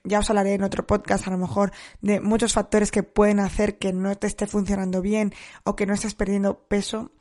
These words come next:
por eso. Es decir, eh, un proceso de pérdida de peso no solo se basa en la alimentación. Y además también fracasan porque se fijan en cumplir determinadas pautas y no en cómo cambiarlas, en cómo adaptarlas a la vida de cada uno.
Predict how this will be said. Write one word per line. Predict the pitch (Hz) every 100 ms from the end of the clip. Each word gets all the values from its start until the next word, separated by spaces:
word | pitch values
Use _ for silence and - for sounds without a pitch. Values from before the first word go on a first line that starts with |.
| _ -
por | - 185
eso. | 175 180
Es | 175
decir, | 185 - 190 - - - - _ -
eh, | 190
un | 190 202
proceso | 240 226
de | 233
pérdida | 220 220 214
de | 196
peso | 196 214 202 226 -
no | 214
solo | 226 233 202
se | 202
basa | 185 185 220
en | 202
la | 196
alimentación. | 190 185 180 160 170 - - _ _ _ _ _ _ _ - - - -
Y | -
además | 226 233 254
también | 254 240 240 254 277 - -
fracasan | - 214 196 226 247 285 -
porque | 226 214 202
se | 196
fijan | - 226 247
en | 240
cumplir | 226 220 202 240 277 -
determinadas | 208 208 196 196 202 202
pautas | - 175 165 110 - - _ _ _ _
y | 214
no | 214 226 262
en | 233
cómo | 202 226 214
cambiarlas, | 196 185 233 240 226 226
en | 214
cómo | 185 208
adaptarlas | 208 190 - 202 196 196 202
a |
la | 196
vida | 190 196
de | 190
cada | 185 185
uno. | 208 233 220